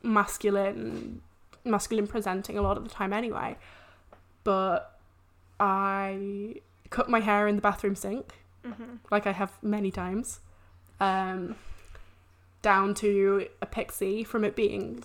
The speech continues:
Speaker 1: just past shoulder length, I think. Um, but I got mocked a little bit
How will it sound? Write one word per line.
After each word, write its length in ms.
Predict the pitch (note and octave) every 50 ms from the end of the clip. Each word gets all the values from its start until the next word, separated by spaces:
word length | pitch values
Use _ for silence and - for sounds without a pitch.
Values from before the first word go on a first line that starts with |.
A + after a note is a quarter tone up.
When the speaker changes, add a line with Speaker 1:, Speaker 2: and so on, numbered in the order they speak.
| -
Speaker 1:
just 200 | - - B3 -
past 200 | - C#4+ C4+ -
shoulder 300 | - - C#4 C#4+ D4+ D#4+
length, 640 | E4+ F4+ G4 G#4+ - - - - - - - - - - - -
I 60 | C#4
think. 560 | - - E4 F#4 G4+ G4+ - - - - - - - - - _ _ - - - - - - - - - - - _ _ - - - -
Um, 520 | G#3+ G#3 G3+ G3+ G3+ G#3 G3+ G#3 G#3+ A3+ - - - - - _ _ _ _ _ _ _ _ _ _ _ _ _ - G#3+ G#3 -
but 440 | A3+ G#3 G3+ G3 G3 - - - - - _ _ _ _ _ _ _ _ _ _ _ _ _ _ _ _ _ _ _ _ _ _ _ _ _ _ -
I 840 | A3 G#3 G3+ G3+ G3+ G3+ G3+ G3 G3 G3 F#3+ G3 G3 G3 G3 G#3 - _ _ _ -
got 440 | G3+ F#3 F#3 G3 G#3+ A#3 - - - _ _ _ _ _ _ _ _ _ _ _ _ _ _ _ _ -
mocked 760 | B3+ A#3 B3+ D4 G4+ G4+ - - - - - - - - - - _ _ -
a 60 | F#4
little 300 | F#4 F#4+ G4+ G4 G4 G4
bit 400 | G#4 A4 A4+ G4+ - - - -